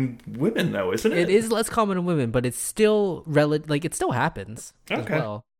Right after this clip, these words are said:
Speaker 2: Um, I think famously, um, Aaron Burr, his, his wife Theodosia, his child, her, his daughter was also Theodosia. Like,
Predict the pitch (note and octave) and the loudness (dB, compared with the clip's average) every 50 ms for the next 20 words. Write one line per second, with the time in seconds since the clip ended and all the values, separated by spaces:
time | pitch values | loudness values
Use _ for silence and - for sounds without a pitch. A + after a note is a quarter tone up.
0 | _ _ _ _ _ _ - B2+ C3 C3 C3 C3 C3 C3 B2+ C3+ C#3+ C#3 C3+ - | _ _ _ _ _ _ -6 -4 -4 -4 -4 -4 -6 -8 -10 -10 -10 -10 -8 -8
1 | F#3 F3 - - - D#3+ E3 E3 E3 D#3+ - - D#3+ D3 C#3+ C3+ C3 C3 B2 A#2 | -8 -10 -8 -4 -2 -2 -2 -2 -4 -6 -6 -4 -4 -4 -2 -4 -4 -6 -6 -8
2 | A#2 A#2 G2+ A2+ A2+ A2 A2 G#2+ G#2+ G#2+ G#2+ - _ _ _ _ _ - - D3 | -8 -8 -8 -6 -6 -6 -6 -8 -8 -10 -12 -14 _ _ _ _ _ -4 -2 0
3 | C#3+ D3 C#3 B2+ B2+ A2+ B2+ B2 B2 A#2+ A2+ A2 A2 A2+ A2+ G#2+ B2 - - D3+ | 0 0 0 -2 -4 -2 -2 0 0 0 -2 -4 -6 -8 -10 -14 -16 -16 -10 -8
4 | C3+ A#2+ A#2+ A2+ A2 - - A#2 - - - B2+ A#2 A2+ A2+ B2 A#2+ A#2+ A2+ - | -6 -6 -6 -6 -10 -14 -18 -20 -12 -8 -6 -6 -6 -4 -4 -4 -4 -4 -4 -8
5 | - - - - - B2+ A#2 A2+ A#2 A2+ A#2 A2+ A2 A2 G#2+ A2 A2 - - A#2+ | -12 -20 -14 -8 -4 -4 -2 -2 -2 -2 -2 -2 -4 -4 -4 -6 -8 -8 -6 -6
6 | A#2 G#2+ - - - - B2+ A#2+ A#2+ A#2+ A2 A#2+ A#2+ A#2 A#2 A2+ G#2+ - _ _ | -6 -6 -8 -10 -8 -4 -4 -2 -2 -4 -6 -8 -8 -8 -6 -6 -8 -10 _ _
7 | _ _ - - C#3 B2+ G#2+ - - A#2+ A#2 A#2+ A2+ - A#2+ A#2+ A2+ A2+ - - | _ _ -4 -2 -2 0 2 2 2 2 0 -2 -4 -4 -4 -2 -2 -2 -4 -6
8 | A2+ G#2 - A#2+ A2 G#2 G#2 A2 A2 G#2 - G2+ G#2+ C#3 - _ _ _ _ _ | -8 -8 -8 -8 -8 -8 -8 -8 -8 -8 -8 -10 -10 -12 -14 _ _ _ _ _
9 | _ _ _ _ _ - A2+ A2 - - - | _ _ _ _ _ -16 -16 -16 -16 -20 -20